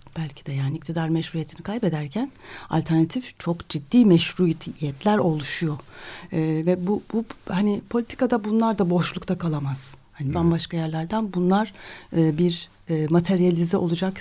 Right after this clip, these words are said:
Speaker 1: zeminleri bulur mutlaka.
Speaker 2: Evet, itiraz eylemi kendi başına bir performans haline aldı. Yaşlı insanlar, genç insanlar hiç şey olmadan, yani bu soğuk havada bu kuyruğa girmek,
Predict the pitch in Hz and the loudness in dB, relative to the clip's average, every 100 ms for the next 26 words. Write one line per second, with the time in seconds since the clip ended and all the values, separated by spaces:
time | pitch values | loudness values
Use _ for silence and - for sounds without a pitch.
0 | - 170 156 139 151 151 160 135 139 - | -2 2 2 2 0 2 0 0 -4 -4
1 | 135 135 - - - - - - 101 98 | -6 -6 -10 -18 -20 -20 -20 -8 -6 -4
2 | 95 123 131 127 110 123 131 131 101 107 | -2 4 4 4 2 2 -2 0 0 0
3 | 107 - 101 101 101 - - 95 95 101 | -4 -2 0 0 -4 -12 -4 2 4 4
4 | 95 98 98 87 85 82 80 78 113 - | 6 4 4 0 2 0 -2 -4 -8 -10
5 | - - 95 92 - 95 85 80 78 73 | -16 2 2 2 2 0 0 -2 -4 -4
6 | 82 - 95 104 101 87 - 78 76 104 | -6 -2 2 2 2 -2 -2 -6 -4 -6
7 | 120 - - - - - 117 - - - | -8 -14 -18 -18 -18 -6 -6 -6 -12 -12
8 | - 98 104 82 69 107 104 90 73 - | 2 4 4 2 0 -2 0 0 -2 -2
9 | 92 92 - 78 73 80 73 - - - | 0 0 -2 -6 -4 -4 -6 -12 -20 -20
10 | - 90 92 - 95 90 98 95 76 69 | -12 -8 -8 0 4 6 6 4 0 -4
11 | 76 - - | -6 -8 -16